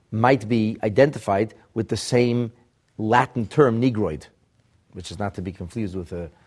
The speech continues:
a pejorative that people use. Now, negroid features are not found in Ethiopia, because negroid features necessarily mean wider nostrils and thicker lips.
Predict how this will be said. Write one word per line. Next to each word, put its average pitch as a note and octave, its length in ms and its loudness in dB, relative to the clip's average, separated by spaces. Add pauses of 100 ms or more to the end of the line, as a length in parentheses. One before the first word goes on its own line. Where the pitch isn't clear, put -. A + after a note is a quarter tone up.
(200)
a F2 80 -12
pejorative G2 500 0
that E2 120 -10
people E2+ 220 -10
use. D2+ 260 -14 (440)
Now, A#2 280 6 (340)
negroid C#3 560 6
features A2 560 -2
are A#2+ 80 0
not C#3 200 0
found D#3+ 280 0
in B2+ 80 -2
Ethiopia, B2+ 560 0 (1120)
because A2+ 260 -4
negroid C#3 360 4
features A#2+ 400 -4
necessarily A#2+ 540 2
mean B2+ 300 -2 (280)
wider A#2 440 4
nostrils A2 580 0 (220)
and G#2 120 -8
thicker C#3 280 0
lips. - 400 0